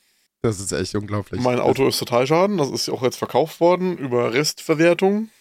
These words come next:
Speaker 2: Da, da, da würde ich mir auch nochmal rumärgern, weil also die Pa-, die Firma, die mein Auto ersteigert hat, über Restwertbörse nennt sich das, das, also die, für diese Börse, die sich das anbietet, heißt Win Value.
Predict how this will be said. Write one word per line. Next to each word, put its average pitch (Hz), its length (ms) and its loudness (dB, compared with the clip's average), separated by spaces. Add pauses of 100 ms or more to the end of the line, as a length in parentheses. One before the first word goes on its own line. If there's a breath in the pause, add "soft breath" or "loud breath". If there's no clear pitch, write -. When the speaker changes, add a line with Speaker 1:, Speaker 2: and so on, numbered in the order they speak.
(300 soft breath)
Speaker 2:
Da, 123 160 0
da, 123 120 0
da - 240 -8
würde 123 220 0
ich 120 40 -6
mir 117 140 -2
auch 156 100 4
nochmal 175 160 2
rumärgern, 165 560 0
weil 123 220 0
also 113 200 -4
die 113 120 -8
Pa-, 113 340 -2
die 110 220 -8
Firma, 160 420 -2
die 131 80 -4
mein 120 160 -2
Auto 127 220 -4
ersteigert - 560 -2
hat, 143 180 -2
über 113 240 -8
Restwertbörse 143 760 -2
nennt 135 180 -6
sich 139 100 -12
das, - 180 -6
das, - 220 -10
also 110 260 -12
die, 107 80 -14
für - 160 -8
diese 113 380 -6
Börse, 120 360 0
die 113 120 -6
sich 104 180 -8
das - 180 -12
anbietet, 117 320 -6
heißt 110 220 -8
Win 143 240 -2
Value. 139 400 -4